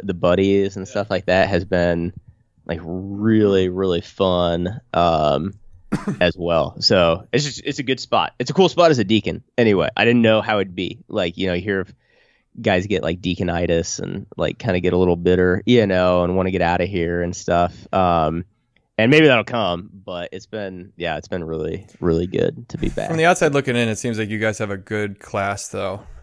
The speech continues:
Speaker 2: of deacons that, 'cause you, I, I noticed in my years as an underclassman, the personality of the class would come through, and the deaconitis kinda classes were the ones that were just sorta negative,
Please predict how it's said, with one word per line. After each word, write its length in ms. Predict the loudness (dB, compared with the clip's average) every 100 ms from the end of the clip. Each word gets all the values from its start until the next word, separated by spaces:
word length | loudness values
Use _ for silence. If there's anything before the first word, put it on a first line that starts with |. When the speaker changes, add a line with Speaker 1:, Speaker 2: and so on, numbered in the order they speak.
| -14
Speaker 2:
of 200 | -12 -10
deacons 480 | -10 -10 -12 -14 -10
that, 240 | -10 -10 _ _
'cause 180 | -4 -4
you, 120 | -6 -8
I, 240 | -2 2
I 40 | 2
noticed 420 | 2 0 -2 -4
in 80 | -6
my 120 | -4
years 680 | -4 -2 -2 -4 -8 -14 -18 -12
as 140 | -10
an 80 | -8
underclassman, 1040 | -4 -2 -2 -4 -6 -8 -6 -8 -12 -12 -14 -20 _ -20 -16 -12
the 80 |
personality 600 | -4 -2 -2 -4 -2 -2 -4
of 80 |
the 80 | -8
class 320 | -4 -4 -4
would 100 | -6
come 200 | -8 -8
through, 300 | -6 -4 -4
and 340 | -6 -10 -12 -10
the 100 | -8
deaconitis 640 | -4 -4 -4 -4 -4 -4
kinda 280 | -6 -6 -6
classes 500 | -4 -4 -2 -6 -10
were 120 | -8
the 60 | -8
ones 260 | -6 -8 -8
that 160 | -10
were 120 | -10 -10
just 300 | -10 -12 -20 _ _ _ _ _
sorta 240 | -6 -2 0
negative, 720 | 0 0 0 0 -2 -8